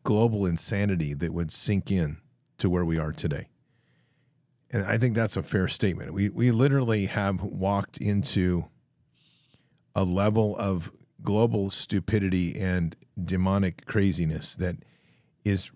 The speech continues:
pretty much beyond what most of us would have anticipated. And I,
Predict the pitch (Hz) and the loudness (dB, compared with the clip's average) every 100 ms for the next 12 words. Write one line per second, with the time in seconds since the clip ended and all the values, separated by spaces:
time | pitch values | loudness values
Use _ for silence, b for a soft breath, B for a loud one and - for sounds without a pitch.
0 | - - 147 151 110 - 101 95 101 101 | -4 2 4 4 2 -2 0 2 2 2
1 | 95 78 90 90 87 95 98 90 - 92 | 2 0 -2 -2 0 0 0 0 0 0
2 | 87 - - - - 101 92 87 85 107 | -2 -2 -6 -12 -4 -2 0 0 0 -2
3 | - 87 90 80 80 - 110 110 | -2 -2 -2 -2 -4 -2 -2 -4